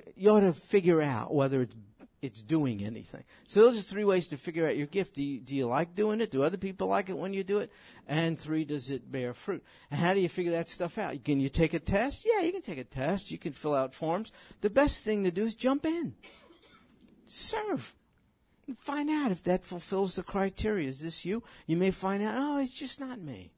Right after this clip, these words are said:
Okay, cool. No shame. Just do something else. It's kind of a growth experience. Generally, I find, why, why would God tell you what your gift is apart from your willingness to serve? So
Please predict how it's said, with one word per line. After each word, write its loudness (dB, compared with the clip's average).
Okay, -8
cool. -6
No -4
shame. -10
Just -14
do 0
something -8
else. -8
It's -14
kind -2
of -4
a -6
growth -2
experience. -8
Generally, 2
I 0
find, -6
why, -4
why -4
would -4
God -6
tell -6
you -2
what -4
your -6
gift -8
is -6
apart -4
from -10
your -4
willingness -6
to -10
serve? -8
So -6